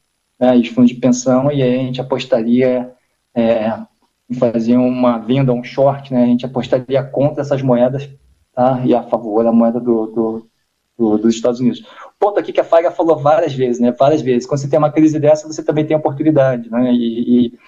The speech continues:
e acho que essa história da gestão ativa, assim, a gente dorme mal pra vocês dormirem bem, tá? Porque, de, de certa forma, a reação das pessoas físicas, né, como a Faiga falou aqui, é, é o seguinte, "Nossa, tá muito confuso, tá muito arriscado,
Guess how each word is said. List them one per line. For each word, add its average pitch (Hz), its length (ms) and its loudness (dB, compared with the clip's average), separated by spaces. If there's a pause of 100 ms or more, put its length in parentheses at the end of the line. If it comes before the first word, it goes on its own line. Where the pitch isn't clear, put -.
(440)
e 117 180 4
acho 120 200 2
que - 80 -2
essa 135 140 -2
história 131 340 0
da 127 80 -2
gestão 127 300 -2
ativa, 139 340 -2
assim, 123 220 -2
a 123 40 2
gente 135 220 -2
dorme 156 320 0
mal 147 200 -6
pra 165 100 -4
vocês 156 260 -8
dormirem 143 360 -4
bem, 131 200 -2
tá? 120 220 0
Porque, 135 360 -4
de, 123 100 -4
de - 280 -10
certa 165 340 2
forma, 143 600 -2 (220)
a 131 80 2
reação 156 420 2
das 165 120 -8
pessoas 147 360 -4
físicas, 147 440 0
né, 135 140 2
como 123 260 2
a 117 80 -4
Faiga 120 300 0
falou 120 220 0
aqui, 147 320 0
é, 143 80 2
é 139 100 2
o - 40 2
seguinte, 127 380 -4
"Nossa, 170 240 2
tá 170 180 0
muito 175 280 -4
confuso, 196 480 2
tá 160 100 4
muito 185 200 -2
arriscado, - 520 0